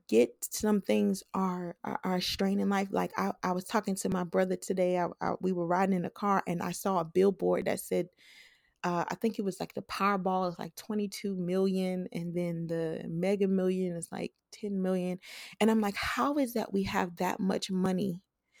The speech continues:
that it can change somebody's life overnight, but minimum wage is what it is?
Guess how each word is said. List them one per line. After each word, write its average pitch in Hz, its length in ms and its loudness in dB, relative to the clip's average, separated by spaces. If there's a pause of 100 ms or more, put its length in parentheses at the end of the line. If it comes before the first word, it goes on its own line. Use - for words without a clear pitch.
(360)
that 190 120 10
it - 200 2
can 185 160 4
change 226 400 6
somebody's 180 720 2
life 180 640 -2 (640)
overnight, 175 800 6
but - 140 0 (100)
minimum 180 640 6
wage 175 420 0
is 165 140 -2
what 165 160 0
it - 100 0
is? - 380 -2